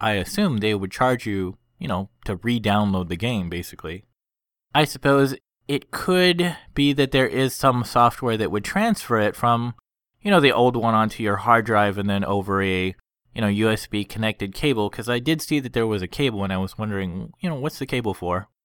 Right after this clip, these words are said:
So that is a possibility, but then you'd also have to have, you know, the old school portable still around. So I don't know, you know, I'm,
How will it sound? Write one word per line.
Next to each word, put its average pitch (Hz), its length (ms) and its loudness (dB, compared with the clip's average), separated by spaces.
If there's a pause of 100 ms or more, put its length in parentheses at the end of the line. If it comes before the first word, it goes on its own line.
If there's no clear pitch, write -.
(240)
So 160 240 4
that 160 260 8
is 190 200 2
a 170 40 0
possibility, 120 600 2
but 127 160 -2
then 156 120 4
you'd 151 160 2
also 127 320 0
have 110 240 0
to - 80 -10
have, 98 720 2
you 104 100 -8
know, 104 120 -2
the 98 160 -4
old 101 220 -6
school 95 260 -6
portable 90 460 -4
still 107 300 -2
around. 90 480 0 (640)
So - 200 6
I 220 140 12
don't 226 140 4
know, 196 100 4
you 117 180 0
know, 139 120 6
I'm, 139 420 4